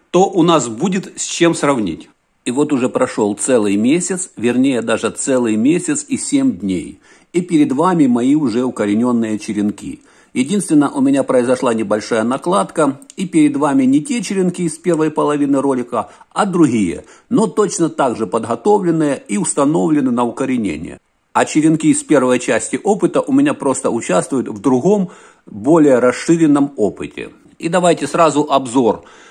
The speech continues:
В каждом из контейнеров есть корни, но так как там по шесть черенков, то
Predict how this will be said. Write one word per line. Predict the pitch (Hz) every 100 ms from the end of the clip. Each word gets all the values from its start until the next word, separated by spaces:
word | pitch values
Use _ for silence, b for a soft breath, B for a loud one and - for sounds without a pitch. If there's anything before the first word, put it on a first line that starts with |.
| B
В | -
каждом | 156 147 131 127
из | -
контейнеров | 135 131 143 131 127 117 98
есть | 110 113 -
корни, | - 190 208 185 170 B B
но | 131 170
так | - 147 151
как | 127
там | 147 131
по | 135
шесть | 127 139 120 -
черенков, | 147 156 160 208 175
то | 170 156 139